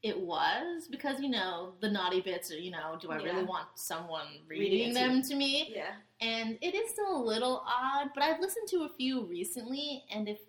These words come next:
Speaker 1: it's like any audiobook, though. If you like the reader,
Speaker 2: Mm-hmm.
Speaker 1: it's, it's fine. It's,
Speaker 2: Yeah.
Speaker 1: it's totally cool. And, um, it's not super weird. It's, it would be weird if, say, you were in the car with other people.
Speaker 2: Yeah.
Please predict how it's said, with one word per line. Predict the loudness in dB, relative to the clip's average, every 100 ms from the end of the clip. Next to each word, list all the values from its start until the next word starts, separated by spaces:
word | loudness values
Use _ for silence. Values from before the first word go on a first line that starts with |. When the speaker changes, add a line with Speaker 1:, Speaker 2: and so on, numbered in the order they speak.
| _ _ _ _ -4
Speaker 1:
it's |
like | -2 0
any | 0 0
audiobook, | -2 -4 -8 -8 -8
though. | -6 -6
If | -4
you | -2
like | -2 -4 -6
the | -6 -6
reader, | -8 -8 -6 -6 -8
Speaker 2:
Mm-hmm. | -12 -20 _ _ _ _ _ -8
Speaker 1:
it's, | -8 -8 -14 -12
it's | -14 -12
fine. | -12 -12 -14 -18 -12 -10
It's, | -8
Speaker 2:
Yeah. | -6
Speaker 1:
it's | -8 -8 -8
totally | -4 -4 -6 -12
cool. | -12 -10 -10 -10
And, | -10 -10 -12 -8
um, | -4 -4 -6 -12 -20 _ _ _ _ _ _ _
it's | -4 0
not | 2 0 -2 -4
super | -4 -4 -4 -6
weird. | -6 -12 -12 -6
It's, | -4 -4 -10 -16 -16 -16 _ _ -16 -16 _ 4
it |
would | 6
be | 6
weird | 4 4 4
if, | 2 -2 -10
say, | -4 2 2
you | 2 0
were | 0 -2 -8
in | -6 -6
the |
car | -2 0 0
with | 0
other | -8 -10
people. | -8 -8 -6 -6 -8 -12
Speaker 2:
Yeah. | -12